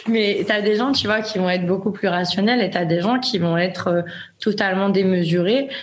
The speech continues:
euh, quant, euh, à leurs envies te concernant. C'est-à-dire, euh, euh, quand ils vont te voir, ils vont,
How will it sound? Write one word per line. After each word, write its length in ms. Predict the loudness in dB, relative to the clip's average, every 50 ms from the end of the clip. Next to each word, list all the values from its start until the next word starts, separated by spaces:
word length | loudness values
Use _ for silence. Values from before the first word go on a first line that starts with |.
| -16 -8 _ -2
euh, 300 | 0 2 2 2 0 0
quant, 320 | 0 0 0 0 0 0 0 0
euh, 280 | 2 2 2 2 2 2 0
à 140 | 0 0 2
leurs 580 | 2 0 0 0 2 2 2 2 2 2 2 2
envies 480 | 2 0 0 2 2 2 0 0 0
te 100 | -2 -2
concernant. 840 | -2 0 -2 -2 -2 -2 -2 -2 0 0 2 2 2 0 -2 -4 -8
C'est-à-dire, 580 | -12 -8 -4 -2 -2 0 0 2 2 2 2 2
euh, 280 | 2 2 2 0 0 -2 -4 -8 -14 -16 -16 -18 _ -6
euh, 240 | -2 0 0 0 0
quand 320 | 0 -2 -4 -4 -4 -4 -2
ils 60 | 0
vont 160 | 2 2 2
te 60 | 2
voir, 320 | 2 2 0 2 2 2 2
ils 140 | 0 2 2
vont, 300 | 4 4 4 4 2